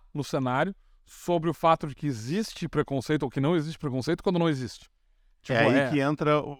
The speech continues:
Speaker 2: o que eu quero falar, vou aproveitar a tua deixa. Eu quero falar, eu vou falar três coisas, eh, especificamente. Pra mim e pro Domênico,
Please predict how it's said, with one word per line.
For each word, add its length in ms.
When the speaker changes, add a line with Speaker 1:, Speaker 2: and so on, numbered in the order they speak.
Speaker 2:
o 100
que 80
eu 80
quero 240
falar, 320
vou 80
aproveitar 460
a 40
tua 160
deixa. 320
Eu 100
quero 40
falar, 240
eu 180
vou 260
falar 200
três 340
coisas, 640
eh, 640
especificamente. 1080
Pra 180
mim 200
e 80
pro 160
Domênico, 640